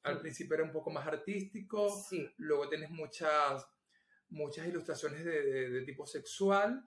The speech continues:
Speaker 2: Mm.
Speaker 1: y luego ahora todas ya son dedicadas a la
Speaker 2: Sí,
Speaker 1: política.
Speaker 2: exacto. Sí, y más que nada también como al final ha
Speaker 1: O
Speaker 2: ido
Speaker 1: sea, se
Speaker 2: cre-,
Speaker 1: ve reflejado por el momento que vas
Speaker 2: Totalmente,
Speaker 1: pasando
Speaker 2: sí.
Speaker 1: en tu vida,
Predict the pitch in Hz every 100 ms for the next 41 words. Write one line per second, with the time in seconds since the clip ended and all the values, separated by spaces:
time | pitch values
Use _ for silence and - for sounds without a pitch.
0 | - 202 175 156 143 139 151 - - 165
1 | 170 170 156 170 160 160 156 139 135 135
2 | 131 131 160 143 - 127 139 131 - 180
3 | 180 - 151 - - 147 _ _ _ _
4 | - 247 214 196 196 226 240 226 220 220
5 | 175 151 143 - 151 - 156 175 208 156
6 | - - 160 196 - 170 160 160 185 202
7 | 180 180 196 220 - - _ 175 165 185
8 | 175 175 175 180 156 185 190 190 165 196
9 | 190 165 180 214 -